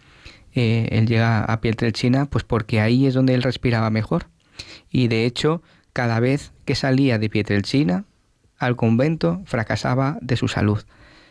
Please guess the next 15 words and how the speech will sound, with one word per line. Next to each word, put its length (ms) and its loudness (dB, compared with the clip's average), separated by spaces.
De 100 -2
hecho, 180 0
hubo 100 2
un 60 0
momento 480 0
que 140 0
hasta 220 -2
los 140 2
mismos 320 0
hermanos 600 0
del 180 -2
convento, 640 0
eh, 60 -4
se 160 -4
quejaron 560 -2